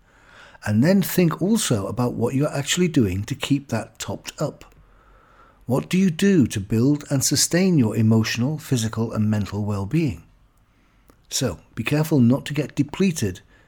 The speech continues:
in your personal reservoir. Keep your reservoir topped up. Tip number five, eat, sleep, exercise. A good way to keep our reservoir topped up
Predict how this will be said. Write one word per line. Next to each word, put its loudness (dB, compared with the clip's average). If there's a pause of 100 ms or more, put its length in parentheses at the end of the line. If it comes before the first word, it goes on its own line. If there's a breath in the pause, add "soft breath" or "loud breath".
(100)
in 4
your 4
personal 0
reservoir. -4 (680 soft breath)
Keep -2 (180)
your 0
reservoir -2 (300)
topped -10
up. -8 (2000 soft breath)
Tip 2 (160)
number 2
five, -8 (560)
eat, 0 (440)
sleep, 0 (520)
exercise. -8 (1300 loud breath)
A 2
good 2
way 6
to -4
keep 0
our 2
reservoir 0
topped -10
up -10